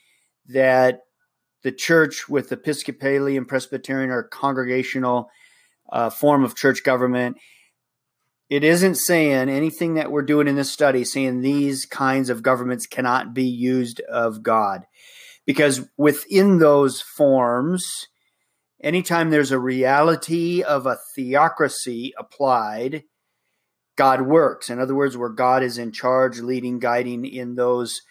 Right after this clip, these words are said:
forms of government. Um, and so,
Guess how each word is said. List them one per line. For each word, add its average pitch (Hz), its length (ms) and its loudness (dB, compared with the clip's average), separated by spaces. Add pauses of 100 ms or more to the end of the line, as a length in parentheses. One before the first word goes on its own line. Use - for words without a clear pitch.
(220)
forms 127 560 0
of 117 540 -2 (180)
government. 110 540 0 (800)
Um, 110 640 2 (180)
and 117 260 -4
so, 117 680 4